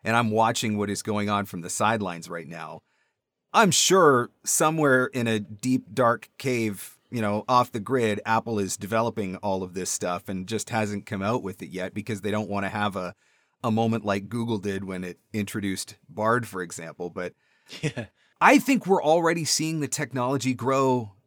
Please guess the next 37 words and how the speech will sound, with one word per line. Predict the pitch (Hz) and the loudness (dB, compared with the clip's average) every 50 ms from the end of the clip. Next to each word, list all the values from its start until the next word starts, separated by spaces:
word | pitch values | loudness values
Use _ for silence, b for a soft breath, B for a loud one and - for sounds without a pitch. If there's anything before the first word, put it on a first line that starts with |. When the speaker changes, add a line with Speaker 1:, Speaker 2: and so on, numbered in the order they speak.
| _ _ - | _ _ -8
Speaker 1:
at, | 120 120 120 110 | -8 -8 -6 -4
like, | 135 139 131 110 | -4 -4 -2 -2
an | 143 135 120 | -2 -2 0
almost | 123 131 135 135 127 - | 0 0 0 0 -2 -2
exponential | - 117 120 - - - 117 113 110 - - 113 107 | -2 -4 -4 -4 -4 -4 -4 -4 -4 -2 -4 -2 0
level. | 113 123 131 123 117 | 2 2 2 2 0
Like, | 110 110 113 - | 0 0 -2 -2
even | - 170 190 180 196 170 147 | -2 -2 0 2 2 2 4
listening | 143 151 151 - - 156 147 | 4 4 2 2 0 -2 -2
to | 143 | -2
people | - - - - 123 | -2 -4 -6 -6 -6
talk | 107 - 117 113 120 123 | -4 -2 -2 0 0 0
about | 113 113 110 95 | -2 -2 -4 -2
the | 101 | -4
difference | 98 113 - 120 110 - | -4 -4 -4 -6 -6 -6
from | - 104 98 - | -6 -6 -8 -6
G | 104 107 117 | -8 -10 -8
P | 107 120 | -8 -8
T | 104 - 104 | -10 -10 -12
three, | 95 - 127 135 147 113 101 | -10 -6 -4 -2 -2 -2 -2
which | 101 107 101 - | -2 -2 -4 -4
came | - 131 120 | -4 -2 0
out | 117 117 107 | 0 0 0
in, | 104 107 | 0 0
what, | 107 98 87 - | -2 -2 -4 -6
December, | - 90 - - - 104 110 120 143 170 180 180 160 120 | -10 -8 -6 -4 -4 -4 -4 -2 -2 -4 -4 -6 -8 -8
November, | 113 113 107 104 117 127 131 147 135 | -6 -6 -4 -4 -4 -2 -2 -2 -2
December, | 110 107 - - 120 117 143 135 | -4 -6 -6 -6 -6 -6 -6 -6
something | - 139 127 139 135 | -6 -8 -8 -8 -8
like | 139 139 - | -8 -6 -6
that? | 135 135 131 131 | -4 -4 -2 0
Speaker 2:
Yeah, | 127 123 123 | 2 4 4
it | 123 | 4
was | 120 110 | 4 2
around | 120 120 113 117 131 135 | -2 0 0 0 0 0
that | 123 107 101 | 0 -2 -2
time. | - 98 98 101 107 | -2 -4 -4 -4 -6